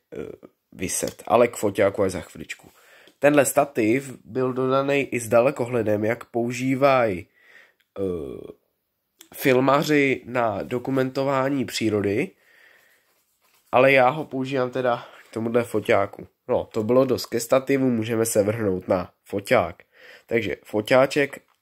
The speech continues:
takovýhle malej, trošku starší teda, ale pořád, eh, slouží. Ne jak můj starý Nikon, na který jsem se ve svých deseti letech chtěl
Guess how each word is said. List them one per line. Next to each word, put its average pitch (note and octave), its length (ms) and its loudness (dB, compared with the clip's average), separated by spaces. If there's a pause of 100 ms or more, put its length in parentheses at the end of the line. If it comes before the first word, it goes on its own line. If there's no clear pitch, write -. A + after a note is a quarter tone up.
(520)
takovýhle G2 340 -2
malej, G#2+ 400 2
trošku F#2+ 360 -10
starší G#2+ 560 2
teda, D3+ 320 4
ale A#2 580 4 (1040)
pořád, A#2 640 2 (300)
eh, C#2 240 -10 (720)
slouží. G2+ 600 0 (1120)
Ne G#2 140 6
jak G#2+ 200 4
můj G2+ 140 -4
starý F#2 400 -2
Nikon, F2 500 -8
na E2+ 120 -6
který F2 300 -8
jsem G2 140 -8
se G2 120 -2
ve F2 100 0
svých F#2 260 -6
deseti E2+ 480 -4
letech F2 420 -6
chtěl D#2+ 320 -10